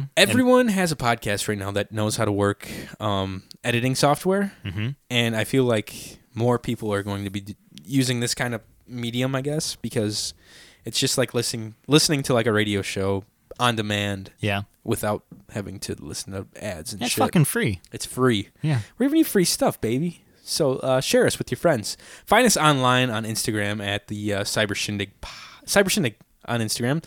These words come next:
Speaker 1: Yeah.
Speaker 2: Cyber Shindig Pod on Twitter. And, uh, you can find us on SoundCloud, on Stitcher, on iTunes, Cyber Shindig Podcast. Uh, like our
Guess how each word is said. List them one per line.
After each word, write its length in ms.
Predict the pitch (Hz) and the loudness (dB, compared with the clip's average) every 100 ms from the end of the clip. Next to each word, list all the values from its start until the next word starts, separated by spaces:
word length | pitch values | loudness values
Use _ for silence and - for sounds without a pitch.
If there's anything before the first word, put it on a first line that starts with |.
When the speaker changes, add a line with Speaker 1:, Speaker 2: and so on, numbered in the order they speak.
| - | -2
Speaker 1:
Yeah. 140 | 104 | 0
Speaker 2:
Cyber 240 | 95 160 147 | 4 4 4
Shindig 280 | 139 117 - | 0 -2 -2
Pod 340 | - 135 131 | 2 6 6
on 160 | 117 110 | 4 -2
Twitter. 400 | - 107 110 113 _ - - - | 0 4 4 2 _ -20 -20 -12
And, 220 | 113 117 104 | -4 0 2
uh, 60 | |
you 120 | 104 | 0
can 100 | 101 | -2
find 160 | 92 104 | -2 -4
us 140 | 101 | -4
on 540 | 82 95 98 95 95 95 - _ | -4 -2 -2 -2 -4 -8 -16 _
SoundCloud, 640 | - - 220 180 113 - - | 2 8 8 6 0 -2 -8
on 220 | - 95 - | -10 -12 -8
Stitcher, 920 | - - - - - 220 - 104 98 | -4 -4 -2 0 4 4 4 0 -2
on 640 | 110 107 104 104 104 101 | -4 -2 -2 -2 -4 -6
iTunes, 500 | - 220 - 123 101 | -2 0 0 -2 -2
Cyber 300 | 98 113 107 | -2 -2 -2
Shindig 300 | 110 107 98 | -4 -4 -6
Podcast. 800 | - 117 131 - 117 107 - - - - - - - - | -6 -6 -6 -6 -8 -8 -8 -12 -14 -20 -20 -20 -14 0
Uh, 180 | 117 120 | 2 6
like 300 | 127 190 - - | 6 6 4 6
our 540 | 117 117 110 107 | 10 10 8 6